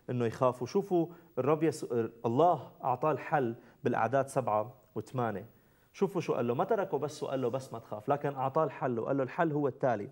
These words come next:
"إنما كن متشدداً وتشجع جداً لكي تتحفظ للعمل حسب كل الشريعة التي أمرك بها موسى عبدي،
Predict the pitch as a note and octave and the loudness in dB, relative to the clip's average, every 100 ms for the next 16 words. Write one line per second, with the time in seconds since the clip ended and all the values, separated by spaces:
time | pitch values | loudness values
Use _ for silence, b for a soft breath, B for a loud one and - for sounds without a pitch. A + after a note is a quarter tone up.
0 | - _ B B B B D3+ D#3 D#3 D#3 | -14 _ B B B B 0 2 2 2
1 | G#3 G3+ E3+ D#3+ F#3+ D3 A2+ G#2 D3 E3+ | 2 2 0 0 0 0 -2 -2 -6 -8
2 | A#2 B2 E3 C#3 A#2+ - C3 C3+ B2+ D3 | -8 0 2 2 0 0 -2 -2 -2 -2
3 | D#3 B B B2 C3 A#2+ - F3 E3+ B2 | -8 B B -6 -6 -6 -2 0 0 -2
4 | A#2+ A#2 C#3+ C3+ - C3 E3 - D3+ C3 | 0 0 0 -2 -6 -8 -6 -2 -2 -2
5 | - C3 C3 A#2+ A#2 - A#2+ C3+ B2 A#2+ | -2 0 0 -2 -2 -4 -4 -2 -2 -2
6 | A#2+ A2 A#2+ B2 A2 G2 G2+ G2+ | -2 -4 -6 -6 -4 -4 -6 -10